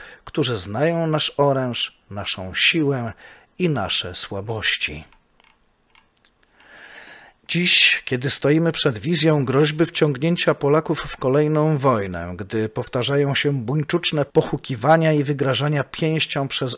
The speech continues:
obecnie rządzących pod adresem mocarstwa, jakim jest Rosja, nie sposób myśleć inaczej, jak tylko, że jakieś zewnętrzne siły postanowiły ponad naszymi głowami wepchnąć Polskę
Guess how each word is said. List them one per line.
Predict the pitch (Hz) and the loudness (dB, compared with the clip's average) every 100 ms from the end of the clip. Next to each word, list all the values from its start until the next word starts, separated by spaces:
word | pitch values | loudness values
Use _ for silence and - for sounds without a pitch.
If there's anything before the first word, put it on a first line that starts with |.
| - | -4
obecnie | 123 151 - 151 123 | 2 2 2 -4 -2
rządzących | 123 123 107 143 156 - 110 | -2 -2 -2 -2 -2 -4 -6
pod | 117 110 | -6 -4
adresem | 104 127 - 135 | -2 -2 -2 -2
mocarstwa, | 120 117 - 135 143 - - 98 - - - - - | -2 -4 -2 0 0 -4 -6 -8 -8 -14 -16 -12 -6
jakim | 110 - 117 | -6 -4 -4
jest | 107 - | -4 -2
Rosja, | 117 120 - 131 123 | -2 0 0 0 0
nie | 147 156 | 0 0
sposób | - - 165 - 151 | -2 0 0 0 -4
myśleć | 151 151 - 143 - - | -4 -4 -2 -2 -2 -2
inaczej, | 147 143 - 139 | 0 2 2 2
jak | 131 123 | 2 -2
tylko, | - 143 - 127 107 | -2 -4 -2 -6 -6
że | - 110 120 120 - - | -6 -2 0 -2 -6 -8
jakieś | 104 165 - 170 143 | 0 2 2 0 2
zewnętrzne | 143 135 139 202 196 - 185 | 4 4 4 4 4 0 0
siły | - - 196 123 95 | 2 2 2 -2 -2
postanowiły | 123 - 147 143 139 160 156 | -6 -4 0 0 0 2 2
ponad | - 147 147 | 2 0 0
naszymi | 135 147 - 156 131 | 0 0 0 0 -2
głowami | 127 143 139 143 139 | 2 4 4 2 0
wepchnąć | 117 147 - 175 185 190 | 0 -2 -2 -4 -2 -2
Polskę | - 143 123 - - 143 | 0 2 2 0 -2 -2